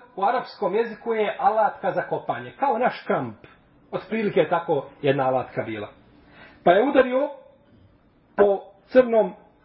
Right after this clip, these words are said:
kamenu, jedan put, pa je to jedan od prisutnih koji je tavafio, kaže se da je bio čovjek iz Jemena, primijetio i dotrčao,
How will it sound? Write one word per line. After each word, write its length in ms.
kamenu, 360
jedan 380
put, 140
pa 80
je 120
to 100
jedan 240
od 140
prisutnih 520
koji 100
je 100
tavafio, 600
kaže 240
se 120
da 60
je 60
bio 120
čovjek 280
iz 120
Jemena, 300
primijetio 520
i 140
dotrčao, 680